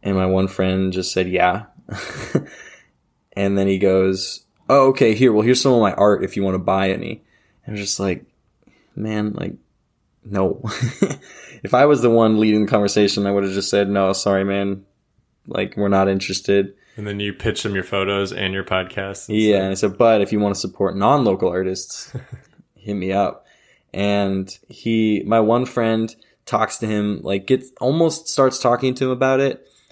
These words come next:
Speaker 1: And then the friend that initially said no, just said, "Oh, well, yeah, we're actually about to leave soon, sorry." And he just looks at her and he goes, "Who the fuck asked you?" And just walks away.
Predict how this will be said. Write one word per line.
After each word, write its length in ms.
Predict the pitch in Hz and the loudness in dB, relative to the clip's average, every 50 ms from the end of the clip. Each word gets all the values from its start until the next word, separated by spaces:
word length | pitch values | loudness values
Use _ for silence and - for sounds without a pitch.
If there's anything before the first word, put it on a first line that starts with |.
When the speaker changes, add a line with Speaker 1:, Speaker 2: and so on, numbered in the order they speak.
| _ _ _ _ _ _ | _ _ _ _ _ _
Speaker 1:
And 80 | - 107 | -6 -4
then 120 | 113 113 | -2 -2
the 60 | 113 | -2
friend 280 | 104 - 127 117 117 117 | -2 0 0 0 2 2
that 80 | 113 107 | 2 2
initially 420 | 101 98 104 101 - - 104 101 | 2 2 0 -2 -2 -2 -2 -2
said 440 | 95 - - 98 98 98 98 95 95 | -2 -2 -2 -2 -2 0 -2 -2 -4
no, 520 | 98 98 95 95 95 92 92 90 95 95 _ _ _ _ _ _ _ _ _ _ _ _ _ _ | -4 -4 -2 -2 -2 -2 -4 -6 -8 -12 _ _ _ _ _ _ _ _ _ _ _ _ _ _
just 240 | - - 101 98 - | -16 -12 -8 -6 -4
said, 180 | - 104 101 - | -2 0 0 0
"Oh, 360 | - 117 123 127 127 127 123 120 | 2 2 4 4 6 4 4 4
well, 540 | 117 120 117 113 113 110 110 107 - _ _ _ _ _ _ _ _ _ _ _ - | 4 4 4 4 4 4 2 -2 -8 _ _ _ _ _ _ _ _ _ _ _ -6
yeah, 160 | 113 110 110 | -2 0 2
we're 120 | 107 104 | 2 2
actually 200 | 113 113 - 139 | 2 2 2 2
about 160 | 127 120 113 - | 2 2 2 2
to 100 | 113 98 | 0 -2
leave 280 | 98 98 101 104 95 | 0 0 -2 -2 -4
soon, 380 | - - 98 95 95 95 95 92 | -6 -6 -6 -4 -4 -4 -6 -6
sorry." 540 | - - 98 95 98 98 95 95 95 95 _ _ _ _ _ - | -6 -4 -4 -4 -2 -2 -4 -4 -6 -8 _ _ _ _ _ -10
And 100 | 101 113 | -6 -6
he 80 | 120 | -4
just 240 | 113 117 117 - - | -4 -4 -4 -6 -6
looks 320 | - 98 104 104 - - - | -4 -4 -4 -2 -2 0 0
at 60 | 120 | 2
her 260 | 131 139 147 143 143 - _ _ _ _ - | 2 2 2 0 -4 -10 _ _ _ _ -8
and 80 | 95 104 | -4 -2
he 80 | 110 | 2
goes, 240 | 107 107 104 - - - _ _ | 2 2 2 0 -4 -10 _ _
"Who 120 | - - 135 | -2 -2 -2
the 60 | - | -2
fuck 340 | - - - 135 120 - - | -2 0 0 0 2 2 0
asked 300 | 113 107 - - - - | 0 0 0 -2 -2 2
you?" 360 | 113 120 120 92 - - - _ _ _ _ _ _ | 4 4 4 4 2 -4 -14 _ _ _ _ _ _
And 100 | - 92 | -12 -12
just 160 | 90 90 - _ _ _ - - | -12 -12 -14 _ _ _ -18 -14
walks 320 | - 92 92 90 - - - | -12 -12 -12 -12 -14 -14 -16
away. 460 | - - 50 - 50 - - _ | -14 -12 -12 -12 -14 -16 -18 _